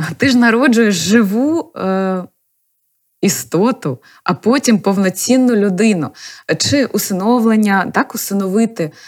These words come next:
е, людину, ти, е, робиш це не для себе особисто, це не іграшка. І тому, м, ти знаєш, тоді, коли, е, ну, мені було там двадцять сім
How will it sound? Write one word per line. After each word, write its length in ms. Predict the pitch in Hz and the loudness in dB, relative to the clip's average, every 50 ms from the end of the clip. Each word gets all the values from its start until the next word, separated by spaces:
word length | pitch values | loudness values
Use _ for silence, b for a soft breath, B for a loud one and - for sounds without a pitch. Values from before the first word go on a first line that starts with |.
| B B - | B B -8
е, 120 | 170 165 160 | -4 -2 -2
людину, 400 | 175 180 170 180 294 320 262 196 | -2 -2 -2 -2 -2 -2 -2 -4
ти, 300 | - - 233 254 262 247 - - - - | -4 -2 -2 0 0 0 -2 -4 -8 -8
е, 180 | 165 170 165 170 | -6 -4 -2 0
робиш 320 | 214 269 233 214 202 - | 0 2 2 0 0 -2
це 160 | - - 247 | -2 -2 0
не 220 | 220 208 226 247 226 | 2 2 2 2 2
для 180 | 208 220 226 | 2 0 0
себе 520 | 220 - - - 269 285 285 226 196 185 - | -2 -4 -4 -2 0 2 2 2 2 0 -2
особисто, 760 | - 196 - - - 208 196 196 240 262 254 233 - - 160 | -4 -6 -6 -4 -4 -2 -2 0 0 -2 -4 -6 -8 -10 -10
це 200 | 151 - - 202 | -8 -8 -6 -4
не 160 | 196 196 175 - | -4 -4 -4 -2
іграшка. 540 | - 233 233 196 175 160 - - - 156 - B B B B B B B B B - | -2 -2 0 0 -2 -6 -8 -8 -8 -8 -10 B B B B B B B B B -6
І 80 | 202 | -4
тому, 540 | - - 220 220 233 277 320 339 339 311 - - | -2 0 2 2 2 2 0 -2 -2 -2 -2 -2
м, 320 | 202 202 202 202 196 202 185 | 0 0 0 0 -2 -2 -2
ти 100 | - 208 | 0 0
знаєш, 320 | 220 247 277 285 - - | 2 2 2 2 0 -2
тоді, 480 | - - 220 190 185 202 262 330 403 403 - | -4 -2 -2 0 0 0 0 -2 -2 -4 -4
коли, 360 | - 226 208 208 208 220 220 | -2 0 2 2 2 2 2
е, 100 | 220 208 B B B B B B B B - 190 190 190 185 185 185 185 185 180 180 175 175 170 175 - - - | 2 0 B B B B B B B B -6 -4 -2 0 0 0 0 0 0 -2 -2 -2 -4 -6 -8 -10 -6 -2
ну, 140 | 214 214 196 | 0 0 0
мені 240 | 175 175 190 202 208 | 0 0 0 2 2
було 280 | 190 190 190 190 185 185 | 2 2 0 0 0 0
там 360 | - 180 170 165 160 160 160 | -2 -4 -4 -4 -4 -6 -4
двадцять 520 | 165 196 202 202 202 - - 190 165 - | 0 2 2 2 0 -2 -4 -6 -6 -6
сім 680 | - - - - 233 240 240 240 240 233 233 226 226 | -8 -8 -4 -2 0 2 2 2 2 2 2 2 0